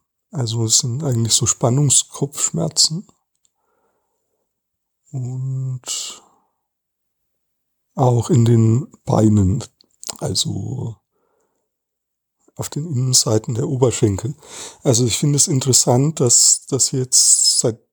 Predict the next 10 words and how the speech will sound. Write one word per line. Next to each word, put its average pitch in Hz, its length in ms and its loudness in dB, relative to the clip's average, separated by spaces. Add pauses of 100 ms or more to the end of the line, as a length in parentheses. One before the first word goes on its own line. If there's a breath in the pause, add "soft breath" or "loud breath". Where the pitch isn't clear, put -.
(260)
über 131 220 2
Tage 135 360 2
hinweg 127 380 -2 (120)
eigentlich 127 400 0
immer 143 220 0
wieder 135 320 -4
ähnliche 143 500 2
Muster 131 440 0
in 127 180 -4
mir 127 320 0